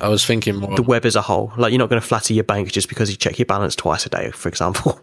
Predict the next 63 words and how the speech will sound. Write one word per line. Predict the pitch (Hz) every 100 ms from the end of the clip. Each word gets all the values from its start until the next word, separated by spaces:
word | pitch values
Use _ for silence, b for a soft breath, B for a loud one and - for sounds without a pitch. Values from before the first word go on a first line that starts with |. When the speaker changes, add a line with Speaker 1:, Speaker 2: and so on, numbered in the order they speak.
| -
Speaker 2:
<laughs> | -
Speaker 1:
I | 117
was | -
thinking | 127 117
more | 110 107
along | 101 101
the | 98
lines | 98 98 101
of, | 95
like, | 98 95 -
getting | 101 101
it | 98
fucked | 101 95 -
up | -
'cause | - 95
you're | 98
on | 95
V | 101 92
P | - 95
Ns | 92 -
and | 92
stuff, | - 87 -
but | -
I | 98
guess | 104 -
because, | 95 95 90
like, | 87 104
it's, | 92 98 92
it's | 101
a | 95
thing | 104 92
you | 95
sign | - 90 90
into, | 92 87 87 90 - - - - -
it | -
probably | 95
doesn't | 92 90 87
matter | 196
Speaker 2:
Yeah, | 202
it's | 143
a | -
Speaker 1:
too |
Speaker 2:
browser | 147 139 120
Speaker 1:
much. | 98
Speaker 2:
extension. | - 101 - - 95
Speaker 1:
Yeah. | 87 - _
Speaker 2:
It's | -
a | 117
browser | 117 113 107
extension, | - - - - -
yeah. | - -
So, | - - 113 113
and | 117 127 143
you | 156
can | 165
choose | - 165 131 -
to | - 120 117
manually | 113 120 123 127
flatter, | - 151 -
you | 131
can | 107
choose | 101 110 110 -
to, | - 107